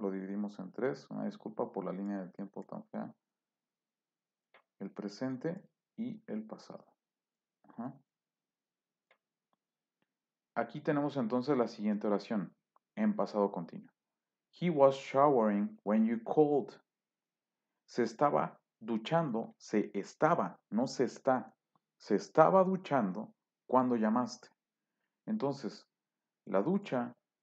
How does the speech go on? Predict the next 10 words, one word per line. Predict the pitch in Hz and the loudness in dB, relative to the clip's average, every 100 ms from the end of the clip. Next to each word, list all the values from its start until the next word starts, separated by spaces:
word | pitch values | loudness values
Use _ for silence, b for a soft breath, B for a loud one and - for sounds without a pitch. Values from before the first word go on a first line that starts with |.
| _ _ _ _ _ _ _ _ _ | _ _ _ _ _ _ _ _ _
tuvo | - 165 | -2 0
un | 185 185 | 2 0
tiempo | - 202 202 190 147 | 0 2 2 2 0
determinado | 143 135 131 123 113 113 123 - | 0 0 -2 -2 -2 -2 -6 -6
en | 151 156 | -2 -2
el | 143 | -2
pasado, | - 117 - 139 104 - _ _ _ | -6 -4 -2 -2 -4 -14 _ _ _
¿sí? | - - 135 135 _ _ _ _ _ | -12 -8 -8 -10 _ _ _ _ _
No | 123 143 | -2 -2
sucedió | 160 160 135 120 151 - - | -2 0 0 2 0 -2 -14